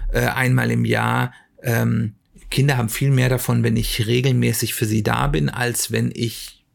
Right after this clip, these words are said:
einmal im Jahr das Superding veranstalte und sonst nicht zugänglich bin. Oder statt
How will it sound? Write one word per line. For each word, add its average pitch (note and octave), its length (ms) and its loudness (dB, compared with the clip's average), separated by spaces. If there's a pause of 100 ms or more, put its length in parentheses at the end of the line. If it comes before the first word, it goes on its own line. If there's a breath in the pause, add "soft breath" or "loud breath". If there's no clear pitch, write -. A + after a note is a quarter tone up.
(140)
einmal B2 400 0
im A2+ 140 0
Jahr A2 540 -2
das A2+ 180 0
Superding G#2+ 540 -2
veranstalte G#2+ 760 -4
und G#2 160 -10
sonst - 720 -6 (800)
nicht - 320 0
zugänglich - 800 -4
bin. - 240 -10 (1400 loud breath)
Oder F3 400 -2 (640)
statt - 520 -4